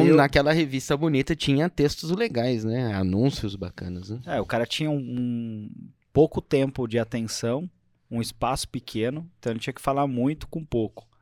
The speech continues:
Speaker 1: E aí, hoje em dia, os caras pegam um conceito que é antigo, mas foi aplicado na internet,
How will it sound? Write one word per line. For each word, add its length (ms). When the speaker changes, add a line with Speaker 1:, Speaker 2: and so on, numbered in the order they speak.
Speaker 1:
E 100
aí, 380
hoje 240
em 80
dia, 220
os 80
caras 240
pegam 400
um 120
conceito 480
que 80
é 40
antigo, 600
mas 260
foi 220
aplicado 540
na 100
internet, 640